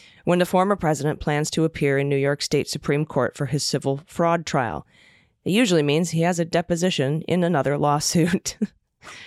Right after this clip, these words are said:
When he first stepped foot in court on October second, Trump had been scheduled for a deposition in the then active five hundred million dollar civil lawsuit he filed against Michael Cohen in the Southern District of Florida.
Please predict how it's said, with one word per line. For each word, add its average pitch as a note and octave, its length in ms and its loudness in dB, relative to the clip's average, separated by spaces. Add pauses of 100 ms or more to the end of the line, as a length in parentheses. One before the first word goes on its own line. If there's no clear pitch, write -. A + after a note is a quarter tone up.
(300)
When G3 120 2
he G3+ 80 6
first G#3+ 300 4
stepped G#3+ 220 2
foot - 200 0
in E3 80 -4
court D#3+ 300 2
on D3+ 140 2
October E3+ 440 2
second, - 540 -2 (500)
Trump F#3+ 300 2
had F3 120 -2
been D#3 140 0
scheduled D#3+ 380 0
for D#3 120 0
a D#3 60 2
deposition C#3+ 640 -2
in C3 180 2
the D3 80 2
then E3 320 2
active F3 400 0
five E3+ 240 2
hundred E3+ 220 0
million D3+ 420 0
dollar C3+ 460 0
civil G#3+ 440 2
lawsuit D#3 460 2
he F#3 160 -2
filed C#3+ 380 0
against D3 360 -4
Michael C3+ 280 -2
Cohen D3 500 2
in C3+ 80 -4
the C#3 80 -2
Southern C3 320 -2
District B2+ 340 -4
of D3 120 -2
Florida. E3 440 2